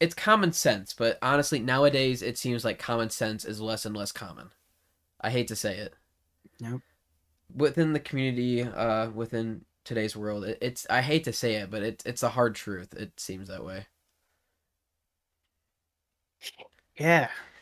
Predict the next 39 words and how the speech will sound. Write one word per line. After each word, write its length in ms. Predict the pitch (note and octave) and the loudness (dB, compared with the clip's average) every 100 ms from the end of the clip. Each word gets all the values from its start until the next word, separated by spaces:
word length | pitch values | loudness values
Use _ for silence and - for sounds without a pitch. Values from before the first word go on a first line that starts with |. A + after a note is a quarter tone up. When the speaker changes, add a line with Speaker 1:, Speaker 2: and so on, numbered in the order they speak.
| - _ _ _ - | -20 _ _ _ 8
Speaker 2:
Damn, 380 | C#4+ E4 A3+ F#3+ | 10 12 10 10
we 100 | G3+ | 10
really 300 | G3+ F#3 F3 | 10 10 10
went 160 | F3+ | 8
into 200 | D#3+ F#3 | 4 2
a 40 | D#3+ | 2
bummer. 320 | D3+ F3+ G3+ - | 4 4 4 4
<laughs> 60 | - D4 | 6 10
Speaker 1:
Yeah. 440 | E3+ F#3 F3 D3 | 12 12 12 12
Speaker 2:
We 140 | D#4 D#4 | 10 10
went 260 | D4 D#4+ | 10 10
from 200 | E4+ C#4+ A#3+ G#3+ | 6 4 2 8
going, 480 | A3+ A3+ A3 A3 A#3 | 10 10 6 0 -2
you 100 | G#3+ | 2
know, 140 | F#3+ F3+ | 4 6
high 300 | A3 G#3+ G3 | 4 4 6
up, 220 | G3 G3 | 4 2
laughy, 480 | F3+ F3+ G3 F#3+ F#3+ | -2 0 4 4 4
laughy, 380 | F3+ F3+ F3+ F3+ | 4 4 2 0
and 100 | E3 | 0
then 80 | E3+ | 0
we 80 | F3+ | 0
both 320 | D#3 E3 E3 | 2 2 2
just 220 | E3 E3 | -4 0
went 220 | E3 D#3+ | 0 2
on 240 | D#3 D#3+ D#3+ | 2 4 2
and 160 | C#3+ | 2
just 200 | C#3+ C3+ | 0 -2
ripped 760 | C3 C3+ D#3 F3 G3 G3+ F3+ - | -2 0 4 8 10 10 8 4
on 360 | - E3 D#3+ F3 - D#4+ | 2 4 4 2 2 2
<laughs> 140 | - | 4
Speaker 1:
Dude, 260 | C4 A#2 A#2 | 4 4 4
we 100 | B2+ | 6
Speaker 2:
the 120 | G#3 | 6
Speaker 1:
did. 80 | - | 6
Speaker 2:
gaming 360 | D#3 D#3 D3+ D3 | 4 2 2 0
Speaker 1:
We 40 | |
Speaker 2:
industry. 300 | C#3+ C#3 A2+ | 0 0 0
Speaker 1:
do. 280 | G#2+ G#2+ | 0 -2